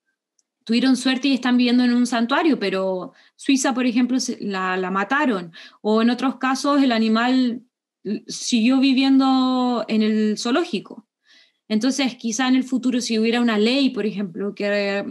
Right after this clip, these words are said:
le co-, reconociera, quizá al principio, obviamente no va a ser a todos los animales sintientes, pero quizá a los grandes simios, eh, la, la personalidad, ya se verían beneficiados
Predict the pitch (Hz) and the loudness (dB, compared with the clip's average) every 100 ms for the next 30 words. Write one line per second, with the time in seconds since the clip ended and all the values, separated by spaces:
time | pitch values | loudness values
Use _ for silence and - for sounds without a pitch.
0 | - 214 208 - 196 - 214 208 214 202 | -6 -2 -2 -2 -8 -6 -4 -2 -4 -2
1 | 233 233 233 226 - _ _ _ _ 208 | -2 0 -2 -6 -16 _ _ _ _ -6
2 | 226 233 240 220 208 220 247 226 220 - | -2 -2 -2 -2 -2 -2 0 0 -2 -8
3 | - 220 226 220 220 233 220 208 208 - | -6 -2 0 0 0 0 0 0 -2 -2
4 | 269 269 220 214 208 208 202 190 196 202 | 0 0 -2 -2 -2 -2 -2 -4 -2 -2
5 | 214 214 208 208 254 269 254 185 226 - | -2 -2 -4 0 2 2 2 -4 -6 -10
6 | - - - _ 226 214 202 214 247 240 | -20 -20 -20 _ -2 -2 -2 -4 -2 0
7 | 240 226 220 214 214 208 233 233 226 - | 0 0 0 0 0 0 0 0 0 0
8 | 311 285 226 214 214 220 196 208 208 - | 4 4 4 0 -2 -4 -2 -2 -4 -4
9 | 208 202 196 196 202 208 226 202 202 214 | -4 -2 -4 -4 -6 -6 -4 -4 -2 0
10 | 262 277 370 - _ - _ _ 196 233 | 0 0 -4 -8 _ -20 _ _ -4 -2
11 | 240 254 269 233 233 247 247 240 233 240 | 0 -2 0 0 2 2 2 0 -2 -2
12 | 254 | -2